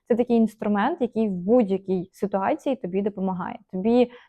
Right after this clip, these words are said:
більше не потрібно там до когось бігати, бігати до подружок, запитувати поради, пи-, дзвонити всім родичам,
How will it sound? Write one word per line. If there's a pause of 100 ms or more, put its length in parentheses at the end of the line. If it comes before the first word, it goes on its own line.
(120)
більше
не
потрібно
там (540)
до
когось
бігати,
бігати
до
подружок,
запитувати
поради,
пи-, (180)
дзвонити
всім
родичам,